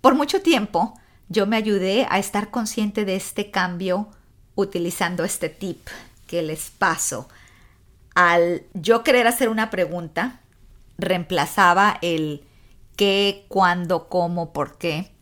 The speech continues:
de la pregunta, lo reemplazaba por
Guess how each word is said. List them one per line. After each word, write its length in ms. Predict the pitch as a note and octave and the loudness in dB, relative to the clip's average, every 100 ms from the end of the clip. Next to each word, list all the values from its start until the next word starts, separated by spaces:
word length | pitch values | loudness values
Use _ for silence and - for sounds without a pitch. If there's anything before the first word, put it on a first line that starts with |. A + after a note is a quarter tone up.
| - | -14
de 160 | D#3+ E3+ | -6 -2
la 160 | D#3 | -4
pregunta, 720 | - E3+ G3 G#3+ D#3+ E3 B3 - _ _ _ _ _ | -4 -4 -4 -4 -4 -4 -6 -8 _ _ _ _ _
lo 140 | G3+ F#3+ | -2 0
reemplazaba 680 | F#3 F3+ F3+ G#3 G3+ G#3 | 0 0 0 4 4 4
por 340 | G#3 F#3 D#3 | 2 0 -2